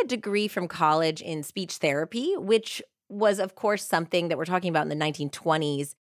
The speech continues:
was very rare for a woman to have. The match seemed quite promising, and the couple married in nineteen thirty-two. It was tough times, though, and the newlyweds struggled to make ends meet during the Great Depression.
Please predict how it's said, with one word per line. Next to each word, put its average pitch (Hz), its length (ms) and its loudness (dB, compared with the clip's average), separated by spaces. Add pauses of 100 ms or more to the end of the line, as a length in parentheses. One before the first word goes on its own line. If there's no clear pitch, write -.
(240)
was 196 140 0
very 269 220 2
rare 156 460 2
for 147 140 -2
a 156 60 2
woman 139 280 -4
to 143 60 -6
have. - 420 -14 (420)
The 233 80 0
match 311 220 4
seemed - 280 -2
quite 196 320 2
promising, 156 720 0
and 202 180 2
the 220 40 2
couple 233 260 -2
married 170 320 2
in 165 160 0
nineteen 156 460 -2
thirty-two. 147 720 -2 (440)
It 254 100 4
was 294 160 2
tough 370 300 0
times, 175 460 -2
though, 151 360 0 (140)
and 196 400 2
the 214 80 0
newlyweds 233 400 2
struggled 185 580 2
to 185 100 -6
make 170 200 0
ends 165 320 -2
meet 156 240 -2
during 165 180 2
the 160 80 0
Great 156 320 0
Depression. 147 580 0